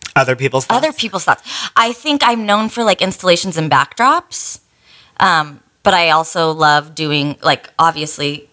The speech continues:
Speaker 2: those installations and backdrops fall under, like, a larger vision.
Speaker 1: Sure.
Speaker 2: Um, but as far as, like, what it is that, like, where my mind goes, I, I like to figure out ways to, like, bring in decor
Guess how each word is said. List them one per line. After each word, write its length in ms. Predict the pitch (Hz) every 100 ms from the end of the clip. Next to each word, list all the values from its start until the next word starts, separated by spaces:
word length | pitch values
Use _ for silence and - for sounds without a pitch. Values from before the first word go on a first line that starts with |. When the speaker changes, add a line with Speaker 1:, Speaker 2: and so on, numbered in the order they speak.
| _
Speaker 2:
those 200 | 156 143
installations 520 | 139 - 151 139 151
and 100 | 147
backdrops 440 | 127 135 - 165 -
fall 240 | - 131 123
under, 260 | 143 139
like, 180 | 131 127
a 40 |
larger 320 | 139 127 131 123
vision. 380 | 139 156 202
Speaker 1:
Sure. 340 | 262 - 131 104 _ - - - - -
Speaker 2:
Um, 500 | 180 175 151 151 147 _ _ _ _ _ _ _ _
but 120 | 226
as 140 | 202 -
far 180 | 247 226
as, 120 | 202
like, 180 | 185 -
what 180 | 185
it 80 | 185
is 180 | 170 175
that, 140 | 170 -
like, 160 | -
where 180 | 165 175
my 200 | 170 151
mind 320 | 156 147 156 190
goes, 380 | 208 240 262 -
I, 120 | 196
I 320 | 196 196 190 185 - _ -
like 320 | 185 180 175
to 100 | 202
figure 420 | - - 175 175
out 160 | 175 165
ways 320 | 170 170 170
to, 120 | 170
like, 240 | 160 156 156
bring 240 | 170 170
in 140 | 165 160
decor 680 | 160 - 170 160 160 160